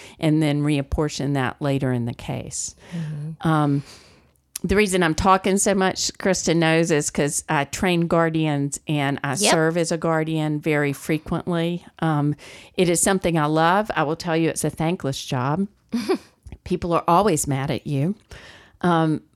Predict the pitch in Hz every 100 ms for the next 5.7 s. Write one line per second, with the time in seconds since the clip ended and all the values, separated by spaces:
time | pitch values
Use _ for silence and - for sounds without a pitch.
0 | - 170 156 185 - - 139 - 165 147
1 | - 165 143 147 - 165 156 170 170 165
2 | 147 151 - 151 156 143 143 143 - 156
3 | 151 156 143 139 156 - 170 - - -
4 | 170 160 - - 135 139 143 147 - 190
5 | 110 62 52 57 69 104